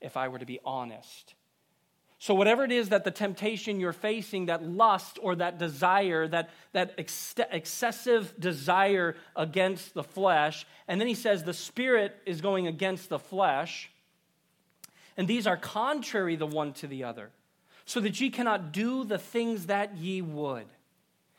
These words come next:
And they, verse twenty-four, they that are Christ have crucified the flesh with the affections and lusts. If we live in the Spirit,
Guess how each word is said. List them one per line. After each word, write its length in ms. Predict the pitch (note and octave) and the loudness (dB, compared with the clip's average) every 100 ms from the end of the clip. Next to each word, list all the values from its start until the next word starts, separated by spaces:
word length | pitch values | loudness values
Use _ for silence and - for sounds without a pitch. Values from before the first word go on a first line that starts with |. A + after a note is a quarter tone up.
| _ - | _ -8
And 180 | D#3 C#3 | -6 0
they, 340 | D#3+ E3+ G3+ | 2 4 4
verse 240 | E3 D#3 | 2 -2
twenty-four, 720 | - F3+ G3 - D#3 D3 C#3+ C#3 | -4 -4 -4 -4 -2 0 0 0
they 380 | D#3 D#3+ F3+ F#3 | 0 2 2 2
that 160 | D#3+ | 2
are 120 | D3 C#3 | 2 0
Christ 640 | - E3 E3+ G3+ G3+ - | -4 -2 0 -2 -6 -12
have 280 | E3+ C#3+ - | -8 -8 -10
crucified 1000 | - - A3+ A#3 - F3 - C#3 B2+ B2 | -18 -12 -6 -6 -6 -10 -6 -6 -6 -12
the 60 | A#2+ | -16
flesh 640 | - B2+ A#2 A#2 - - _ _ _ _ _ | -14 -12 -10 -10 -12 -14 _ _ _ _ _
with 480 | E3 F#3 G3 G3+ G3 - | 2 4 6 2 -4 -10
the 140 | D3 C3+ | -8 -8
affections 840 | - F3 E3+ - F3 D#3+ C#3+ - - | -6 -8 -8 -10 -8 -8 -10 -16 -14
and 240 | C3 B2 | -12 -12
lusts. 520 | A#2+ G#2+ - - - _ _ _ _ _ _ | -12 -14 -16 -20 -20 _ _ _ _ _ _
If 160 | - - | -16 -10
we 140 | C#3+ | -6
live 240 | D3+ D#3+ D#3+ | -2 -2 -2
in 80 | F#3 | -6
the 60 | |
Spirit, 480 | F3+ - C3 A2 | -8 -10 -10 -10